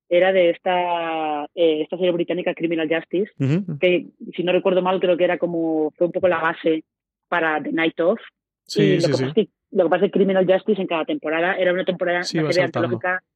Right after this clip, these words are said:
Speaker 3: Mm.
Speaker 1: Cada temporada te contaba la historia de una persona diferente que, pues, que tenía que pasar por todo el sistema judicial británico.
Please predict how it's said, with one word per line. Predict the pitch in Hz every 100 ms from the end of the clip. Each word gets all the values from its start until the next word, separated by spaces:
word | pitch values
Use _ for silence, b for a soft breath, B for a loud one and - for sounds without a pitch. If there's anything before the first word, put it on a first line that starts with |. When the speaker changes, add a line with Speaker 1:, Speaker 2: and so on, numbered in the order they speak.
| _ _
Speaker 3:
Mm. | 139 - 160
Speaker 1:
Cada | 170
temporada | 180 160 170 180
te | 190
contaba | 180 180 180
la | 175
historia | - 185 196
de | 170
una | 170 180
persona | 175 180 170
diferente | 170 170 175 165 180
que, | 185 175 160 147 139 - - -
pues, | - -
que | -
tenía | 151 160
que | 175
pasar | - - -
por | 175
todo | 175 170
el |
sistema | - 151 170 -
judicial | 165 156 - 151
británico. | 143 175 196 -